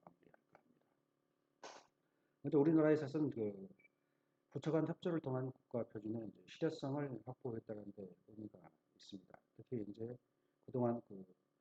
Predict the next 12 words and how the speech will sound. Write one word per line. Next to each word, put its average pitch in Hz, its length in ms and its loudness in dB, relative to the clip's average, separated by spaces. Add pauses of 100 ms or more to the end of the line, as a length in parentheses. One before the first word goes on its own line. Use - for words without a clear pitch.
(480)
국가표준과 139 560 2
관련해서 101 720 -4 (1400)
이천 120 240 -6
년대 110 380 -2
그 95 100 -18 (640)
초반까지만 123 840 -2
해도 107 380 -14 (1900)
표준에 180 300 0
대한 123 180 4
중요성을 110 480 -6
그렇게 - 220 -12
크게 110 380 -6